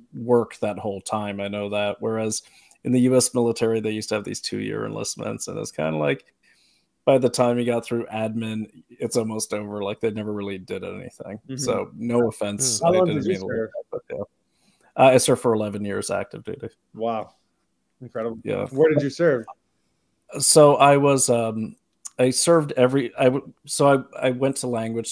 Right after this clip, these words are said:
Speaker 1: school and I learned Arabic. And then, um, after that, I think, you know, 'cause I was in the intelligence field, that's what I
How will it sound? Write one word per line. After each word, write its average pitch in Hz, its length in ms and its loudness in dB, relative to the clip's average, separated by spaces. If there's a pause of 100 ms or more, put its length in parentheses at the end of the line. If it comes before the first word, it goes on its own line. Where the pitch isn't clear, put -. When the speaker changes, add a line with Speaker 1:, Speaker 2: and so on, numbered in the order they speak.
(140)
Speaker 1:
school 110 460 -6
and 107 120 -6
I 107 60 -4
learned 104 320 -6
Arabic. 101 600 -6 (520)
And 110 200 -2
then, 107 280 -2
um, 104 520 -6 (1120)
after 120 260 4
that, 110 200 2
I 107 80 -4
think, 123 260 -6
you 120 60 2
know, 110 120 0
'cause 113 260 -4
I 110 60 0
was 110 140 -2
in 107 80 -4
the 104 100 -6
intelligence 110 540 -4
field, 107 300 -4
that's 104 260 -6
what 104 80 -6
I 98 240 -4